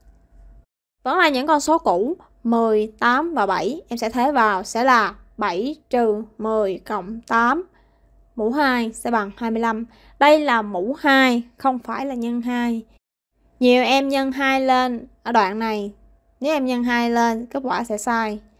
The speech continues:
Câu D. C bốn cộng D bốn, tất cả chia hai. C bốn và D bốn nằm ở đây là chín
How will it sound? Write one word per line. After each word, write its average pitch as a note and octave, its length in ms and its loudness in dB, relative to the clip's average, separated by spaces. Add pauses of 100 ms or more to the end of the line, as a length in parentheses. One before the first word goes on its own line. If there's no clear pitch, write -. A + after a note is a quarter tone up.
(1400)
Câu C4 140 6
D. C4 60 6 (1600)
C C4+ 140 6
bốn C4 280 4 (120)
cộng G3+ 300 -4
D A#3 40 0 (160)
bốn, A#3+ 300 2 (420)
tất D#4+ 200 -4
cả A#3+ 320 -2 (100)
chia C4 160 -4
hai. A#3+ 420 -4 (760)
C - 20 -2 (160)
bốn C#4+ 240 6
và D4 100 2
D A#3+ 180 2
bốn B3+ 240 0
nằm B3+ 160 -4
ở G#3 120 -4
đây A#3 320 -4 (720)
là A3+ 120 -2
chín C4 400 0